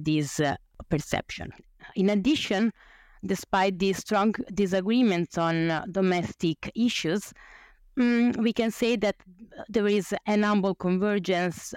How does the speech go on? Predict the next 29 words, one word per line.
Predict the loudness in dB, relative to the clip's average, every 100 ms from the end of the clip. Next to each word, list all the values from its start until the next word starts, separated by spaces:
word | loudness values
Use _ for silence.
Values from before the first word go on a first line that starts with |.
| -2
on | 0 2
European | 2 2 0 0 0 0 0 -2
issues. | -6 -8 -6 -8 -10 -16 -20 -20 -8
And | -2 0 0
the |
strong | -2 0 2 0
stance | 0 0 0 -2 -2
that | -2 -2 -4
Spain | -10 -2 0 2 0 0 0
has | -2 -2
taken | -2 0 0 0 -2
to, | -4 -8 -8 -4
to | -2
defend | -2 -2 0 0 0
Ukraine | -2 0 0 2 0 0 -4 -20
from | -4 0 2 2 2 0
the | 0 0 0 0 -4 _ _ -4
Russian | 0 0 0 -4
aggression | -2 0 0 0 -2 0 0 -2 _ -20 -20 -20 _ _
has | -2 0 0
been | 0 2 0
surprised | -2 -4 0 0 2 0 2
many | 2 2 0 -2
and | -2 -2 -2
has | -6 -2
taken | 0 0 0 0 0
the | 0 -2 -4 _
U | -4 0 2
S | 2 -2 -6